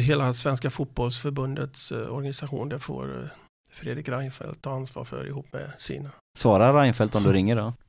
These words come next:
Speaker 1: Jag har inte hans nummer, så jag, eh, jag har inte ringt Karl-Erik Nilsson varje vecka heller, precis.
Speaker 2: Nej, nej, men när du pratar
Speaker 1: Nej.
Speaker 2: med Reinfeldt då, kan du inte
Speaker 1: Mm.
Speaker 2: säga till honom då att det är inte okej att ordföranden kör ett eget race och en egen agenda i en sån viktig fråga som var, eh, som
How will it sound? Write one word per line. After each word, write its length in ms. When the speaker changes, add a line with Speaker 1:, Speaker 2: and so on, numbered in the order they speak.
Speaker 1:
Jag 220
har 60
inte 140
hans 140
nummer, 300
så 80
jag, 280
eh, 220
jag 140
har 100
inte 240
ringt 280
Karl-Erik 440
Nilsson 580
varje 260
vecka 280
heller, 220
precis. 420
Speaker 2:
Nej, 180
nej, 120
men 120
när 80
du 80
pratar 440
Speaker 1:
Nej. 120
Speaker 2:
med 100
Reinfeldt 420
då, 100
kan 140
du 20
inte 100
Speaker 1:
Mm. 80
Speaker 2:
säga 140
till 220
honom 200
då 80
att 180
det 120
är 40
inte 180
okej 380
att 100
ordföranden 680
kör 340
ett 140
eget 320
race 360
och 80
en 80
egen 240
agenda 420
i 20
en 120
sån 200
viktig 260
fråga 280
som 160
var, 320
eh, 220
som 340